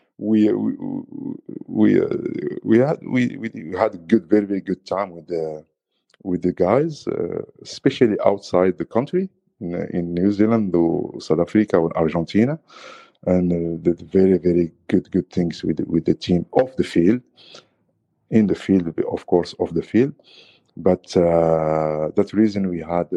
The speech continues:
contact. We still, we still in contact like brothers now. You know, each year we have a meeting to celebrate our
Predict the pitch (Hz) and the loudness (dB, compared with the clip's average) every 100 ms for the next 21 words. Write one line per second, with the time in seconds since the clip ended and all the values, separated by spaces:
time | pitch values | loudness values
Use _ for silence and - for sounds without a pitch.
0 | - - 82 - 85 - 85 - - 104 | -10 -14 -16 -12 -12 -10 -12 -4 0 2
1 | 107 - 123 107 - 95 - - 87 82 | 0 0 0 0 2 2 2 2 2 0
2 | - 80 95 110 87 82 90 98 85 80 | -6 0 4 4 2 -8 -4 -4 -4 -10
3 | 87 92 82 _ - _ _ 127 120 - | -8 -8 -10 _ -20 _ _ -4 -4 -2
4 | 101 107 113 101 92 87 90 98 101 104 | 2 4 4 2 -2 -2 0 -2 0 -2
5 | 101 - 90 - 85 85 92 92 90 - | -4 -6 -10 -4 -2 0 2 2 0 -8
6 | - 87 87 | -6 -4 -4